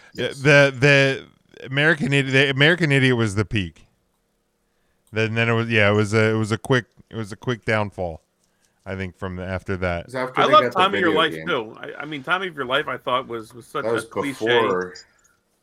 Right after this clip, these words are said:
Speaker 3: American Idiot, though.
Speaker 2: Yeah, that was, yeah, that's, uh,
Speaker 3: That's on
Speaker 2: that's
Speaker 3: Nimrod.
Speaker 2: Nimrod. Yeah, that's probably my favorite album.
Speaker 1: Um, I mean, Twentieth Century Breakdown was all right,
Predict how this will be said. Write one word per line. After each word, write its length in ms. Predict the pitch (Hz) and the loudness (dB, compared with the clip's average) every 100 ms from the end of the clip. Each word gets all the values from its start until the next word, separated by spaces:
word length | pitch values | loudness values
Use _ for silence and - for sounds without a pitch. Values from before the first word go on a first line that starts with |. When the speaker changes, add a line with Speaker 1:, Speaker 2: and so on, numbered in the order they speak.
| - | -18
Speaker 3:
American 420 | 87 87 85 80 | -12 -12 -12 -10
Idiot, 320 | 92 78 73 - | -10 -10 -14 -18
though. 160 | 82 _ _ | -20 _ _
Speaker 2:
Yeah, 220 | - 170 135 | -8 -6 -4
that 140 | 170 | -4
was, 160 | 165 143 | -6 -8
yeah, 140 | 135 | -6
that's, 380 | 135 156 - - | -6 -8 -14 -10
uh, 300 | 135 120 120 92 | -6 -6 -8 -10
Speaker 3:
That's 220 | 92 - | -10 -8
on 160 | 87 80 | -10 -8
Speaker 2:
that's 120 | 90 | -6
Speaker 3:
Nimrod. 240 | 147 151 123 | -6 -6 -10
Speaker 2:
Nimrod. 480 | 123 117 113 113 _ | -8 -8 -10 -14 _
Yeah, 200 | 123 123 127 _ _ | -18 -18 -20 _ _
that's 120 | - - | -20 -6
probably 220 | 160 147 | -6 -4
my 120 | 123 | -8
favorite 320 | 139 123 120 | -8 -10 -10
album. 360 | 117 120 120 117 _ _ _ _ _ _ _ _ _ _ _ _ _ _ _ _ _ _ _ _ - | -12 -14 -14 -20 _ _ _ _ _ _ _ _ _ _ _ _ _ _ _ _ _ _ _ _ -4
Speaker 1:
Um, 560 | 131 135 135 139 139 - | 0 2 2 0 -2 -4
I 80 | |
mean, 320 | 165 180 170 147 | -2 -2 -2 -6
Twentieth 420 | - 202 240 233 | -4 -2 0 -2
Century 440 | - 196 175 185 147 | 0 -2 0 -2 -2
Breakdown 640 | 123 123 120 139 135 131 | 0 -2 -2 -2 -2 -2
was 160 | 113 90 - | -6 -10 -6
all 260 | 104 107 | 0 2
right, 320 | 104 110 147 | 2 2 -2